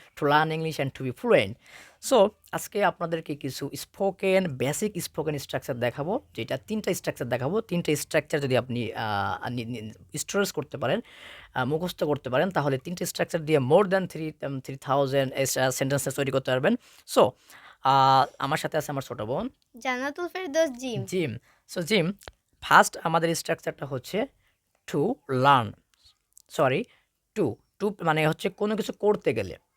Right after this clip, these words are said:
Speaker 1: আমরা স্ট্রাকচারটা হচ্ছে কোনো কিছু করতে গেলে, যেমন খেতে গেলে, পড়তে গেলে,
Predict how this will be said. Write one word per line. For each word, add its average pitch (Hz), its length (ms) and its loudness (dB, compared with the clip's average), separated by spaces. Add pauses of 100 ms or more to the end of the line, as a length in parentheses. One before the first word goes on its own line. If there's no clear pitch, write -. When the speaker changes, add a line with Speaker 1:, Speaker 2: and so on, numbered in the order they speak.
(280)
Speaker 1:
আমরা 127 340 0 (360)
স্ট্রাকচারটা 151 440 -6
হচ্ছে 151 220 -6
কোনো 151 220 -2
কিছু 147 220 -6
করতে 180 320 -2
গেলে, 131 260 0
যেমন 127 360 4
খেতে 147 340 2
গেলে, 123 320 4 (300)
পড়তে 143 340 -4
গেলে, 123 380 -2